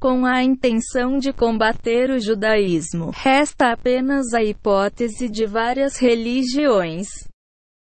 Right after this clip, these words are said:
Um olhar para os mistérios pagãos nos permitirá compreender de forma muito clara a influência do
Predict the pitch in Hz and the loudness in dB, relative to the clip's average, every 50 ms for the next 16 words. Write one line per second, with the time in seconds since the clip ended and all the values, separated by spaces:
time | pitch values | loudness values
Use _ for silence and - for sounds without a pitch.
0 | _ - 285 277 262 247 233 240 240 233 233 226 226 226 240 269 - - 240 214 | _ -2 0 2 2 2 2 2 2 2 2 2 2 2 0 0 0 2 2 2
1 | 202 214 202 202 214 214 202 - - - - 240 233 240 254 262 277 277 - - | 4 2 2 0 -2 -2 -2 -6 -8 -6 -2 0 0 0 0 0 -2 -4 -4 -2
2 | 240 220 214 208 214 220 220 233 254 254 233 254 269 269 262 - - 277 262 254 | -2 -2 0 0 0 0 2 2 2 2 2 2 2 2 0 2 2 2 2 4
3 | 254 247 240 226 - - 247 226 220 214 226 226 - 262 254 233 226 233 233 220 | 2 2 0 0 0 0 2 2 2 2 0 -2 -2 -2 -2 -2 -2 0 0 0
4 | 220 220 214 214 220 226 240 240 220 214 226 240 - - - 233 226 226 240 233 | 0 0 0 2 2 2 2 0 -2 -4 -4 -4 -4 0 2 4 4 4 4 4
5 | 240 247 247 240 233 247 254 262 269 - 277 254 - - 226 214 208 208 220 233 | 4 4 4 2 2 2 0 0 0 0 0 0 0 -2 -2 0 0 2 2 0
6 | 247 262 262 254 240 226 226 240 240 - - 233 226 220 226 247 269 - - 302 | 0 0 0 0 0 0 -2 -4 -4 -2 0 2 2 2 0 -2 -2 -2 0 0
7 | 285 294 233 196 202 180 170 - - | 0 0 0 0 -2 -2 -2 -4 -8